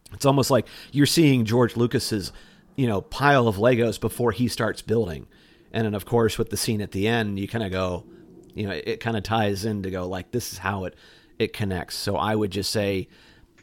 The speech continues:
you know, Rogue One always hit because it was sort of an adult version of Star Wars. It was a Star Wars I felt that, you know, kind of addressed a need, I guess, I had at the time or my age or things like that, whereas other ones, you know,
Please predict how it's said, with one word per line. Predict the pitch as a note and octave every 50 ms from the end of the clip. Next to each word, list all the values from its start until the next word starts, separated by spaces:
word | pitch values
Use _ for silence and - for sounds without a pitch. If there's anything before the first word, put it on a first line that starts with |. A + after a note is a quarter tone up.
| _ _ _ -
you | A#2 A#2 G#2+
know, | G2
Rogue | G2 A2+ A#2+ B2+ A#2+ G#2+
One | A#2 A#2 A2
always | A2 A2 G#2+ G#2 -
hit | - A#2+ - -
because | - A2 - - A2 G#2 -
it | F2+ -
was | G#2+ G2+
sort | - - A2+ A2
of | A2 G2
an | G#2 F#2+
adult | G2 F#2 F2 G#2+ G#2+ G#2+ - - -
version | G#2+ G#2+ G#2 G2 - G#2 G2+
of | F#2 -
Star | - A2 G#2 G2+
Wars. | G2+ G2 F#2+ F#2 F2
It | - -
was | A2 F#2+ F#2+
a |
Star | - - - A2 G#2+
Wars | G#2 G#2 F#2+ - -
I | - G2+ G#2 F#2+
felt | - - A2+ G#2 G2 - - -
that, | F#2 F#2 F#2 G2+ - - _ _ _ _ _ _ _ _ _ _ _ _ _ _ _ -
you | A#2 A2
know, | G2 F#2
kind | - - A#2+ A#2 A#2
of | G#2 G#2
addressed | G2+ G2 A2+ A#2 A#2 G#2+ - - - - _ _ _ _ -
a | C3 B2
need, | A#2+ B2 B2+ B2+ B2 A2+ A2+ -
I | G#2+ A2
guess, | G#2 A2 G2+ - - -
I | A2 A#2+ A#2
had | G#2+ A#2 A#2+ A2
at | G#2
the | - F#2
time | - - G#2 G2 G2+ F#2+ F#2
or | F#2
my | F#2 F#2+ G2 G#2 G#2
age | G2+ G2 G2 F#2 -
or | F#2+
things | - - G2 F#2+ F#2 E2+
like | F#2 F#2 E2+ -
that, | F#2+ F#2+ F#2 F2+ - - - - - - _
whereas | - G#2 G#2+ G2 G2+ G2 F#2 - - -
other | A#2+ A2 A2 G#2
ones, | G2 F#2+ F#2 F2+ F2+ F2+ F#2 - -
you | G2+ F2+
know, | F2+ F2 F2 F2 F2 E2